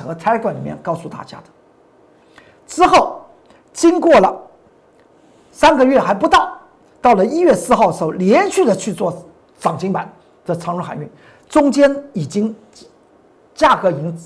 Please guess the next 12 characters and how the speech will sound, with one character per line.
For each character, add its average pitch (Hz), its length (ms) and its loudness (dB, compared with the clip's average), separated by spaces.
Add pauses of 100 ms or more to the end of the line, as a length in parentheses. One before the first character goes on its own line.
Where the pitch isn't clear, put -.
(140)
翻 254 260 2
了 220 100 -2
什 165 60 -8
么？ 156 140 -10 (360)
翻 226 160 0
三 226 260 -2
倍 208 160 -6
了， - 60 -16 (440)
十 - 240 0
五 262 40 4
块 294 140 6
钱 214 260 0